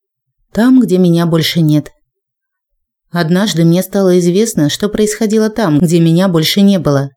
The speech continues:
И начну я с аэропорта Бухареста, куда так и не суждено было попасть, чтобы начать новую жизнь.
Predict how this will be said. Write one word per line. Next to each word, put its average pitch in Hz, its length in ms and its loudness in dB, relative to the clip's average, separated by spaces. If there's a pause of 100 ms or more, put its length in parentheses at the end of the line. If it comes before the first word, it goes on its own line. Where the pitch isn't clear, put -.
(460)
И 220 100 -2
начну 220 380 0
я 247 180 2
с - 80 -10
аэропорта 185 600 0
Бухареста, 165 760 -2
куда 185 360 -2
так 202 240 -4
и - 20 2
не 175 140 2
суждено 175 480 0
было 165 220 0
попасть, 156 520 -4
чтобы 151 320 -4
начать 156 480 -2
новую 151 340 0
жизнь. 147 440 -4